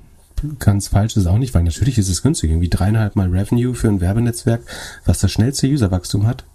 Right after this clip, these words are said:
Natürlich sind die Nutzer jetzt gerade nichts wert, aber der Werbemarkt wird ja, irg-, also wenn irgendwas sicher ist, dann der Werbemarkt zurückkommen wird.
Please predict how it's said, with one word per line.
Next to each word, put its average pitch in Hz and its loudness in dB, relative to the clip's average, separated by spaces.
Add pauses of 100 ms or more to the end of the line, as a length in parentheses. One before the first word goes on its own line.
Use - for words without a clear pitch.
(100)
Natürlich 160 2
sind - 0
die 120 2
Nutzer 120 2
jetzt 113 -2
gerade 110 2
nichts 104 -2
wert, 117 -4
aber 98 0 (120)
der 90 2
Werbemarkt 110 0
wird 104 2
ja, 95 2
irg-, 92 0
also 90 0
wenn 90 0
irgendwas 131 0
sicher 110 2
ist, - -2
dann 98 2
der 98 0
Werbemarkt 92 0
zurückkommen 90 0
wird. 90 -2